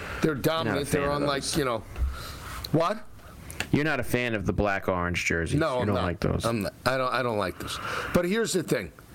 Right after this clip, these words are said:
Speaker 1: Is this the same Tennessee team that we saw last year? I don't believe
Speaker 2: No.
Speaker 1: so. Very run
Speaker 2: No.
Speaker 1: heavy. Quarterback isn't as accurate. Quarterback isn't as dominant and, and is not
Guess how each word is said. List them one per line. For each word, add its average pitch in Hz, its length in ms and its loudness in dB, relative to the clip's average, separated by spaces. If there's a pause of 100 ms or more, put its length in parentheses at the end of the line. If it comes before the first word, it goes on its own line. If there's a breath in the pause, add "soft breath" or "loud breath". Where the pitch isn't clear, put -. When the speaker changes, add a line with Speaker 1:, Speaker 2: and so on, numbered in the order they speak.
(240 loud breath)
Speaker 1:
Is 190 220 2
this 269 200 0
the 226 100 0
same 190 320 0
Tennessee 180 580 2
team 156 300 2
that 143 120 2
we 131 120 2
saw 165 180 2
last 127 460 2
year? 107 120 4
I 151 140 4
don't 165 180 0
believe 113 120 2
Speaker 2:
No. 101 160 2
Speaker 1:
so. 90 300 0 (120)
Very 165 400 2
run 165 220 2
Speaker 2:
No. 170 100 2
Speaker 1:
heavy. 92 320 0 (380 loud breath)
Quarterback 190 560 2
isn't 180 260 2
as 156 180 0
accurate. 135 560 0 (220 loud breath)
Quarterback 196 540 2
isn't 175 260 0
as 156 180 0
dominant 165 640 2
and, 151 160 2
and 147 460 2
is 156 260 0
not 147 540 2